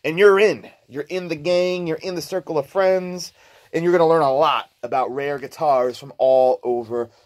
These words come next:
the world that I buy each and every day, bring back to the studio to show you up close, in person,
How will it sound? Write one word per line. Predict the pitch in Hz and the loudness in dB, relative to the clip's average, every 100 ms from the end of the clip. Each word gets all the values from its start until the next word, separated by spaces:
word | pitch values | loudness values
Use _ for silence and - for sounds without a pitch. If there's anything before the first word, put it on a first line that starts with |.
| _ | _
the | 123 | -4
world | 120 185 175 110 - | 4 8 8 4 -2
that | 123 | -6
I | 127 185 | -2 0
buy | 180 165 165 | 2 2 2
each | 147 202 190 | -2 -10 -6
and | |
every | 175 151 | -4 -4
day, | 113 110 110 110 _ _ _ | -8 -6 -6 -8 _ _ _
bring | 151 214 208 | -4 -4 2
back | 175 160 | 2 2
to | 160 | -4
the | 127 | -10
studio | 113 - 117 110 107 | -12 -14 -14 -8 -8
to | 104 | -10
show | - 175 156 | -6 -2 -2
you | 156 160 123 - _ _ | -2 -8 -8 -12 _ _
up | - 190 - | 4 4 2
close, | - 156 143 143 - | 0 4 4 2 -6
in | - 196 175 | -10 -8 -4
person, | 165 160 147 156 147 | 2 2 2 -8 -12